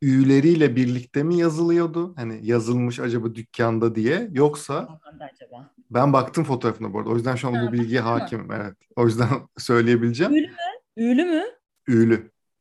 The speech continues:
Speaker 2: Ha,
Speaker 1: Yani
Speaker 2: yani
Speaker 1: kahve
Speaker 2: öyle hatırlıyorum
Speaker 1: dünyasının
Speaker 2: yani.
Speaker 1: üyeleri var şeyde. Şeyi merak etmiştim yani. Kahve dünyası mı? Coffee World mü? Hani
Speaker 2: Hayır.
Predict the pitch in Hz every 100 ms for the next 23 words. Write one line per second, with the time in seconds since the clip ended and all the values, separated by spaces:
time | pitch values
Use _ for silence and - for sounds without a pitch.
0 | _ _ _ - 233 - 202 208 123 -
1 | - 285 349 302 156 156 156 156 147 175
2 | 202 208 160 151 151 147 185 160 - _
3 | _ - 123 135 120 190 - _ - 110
4 | 101 95 180 277 _ _ _ _ - -
5 | 175 214 156 117 113 - 101 - 95 -
6 | 117 113 156 180 208 214 214 214 214 220
7 | 240 _ _ - 117 165 170 180 185 180
8 | 175 175 175 175 - 135 131 120 _ _
9 | - 147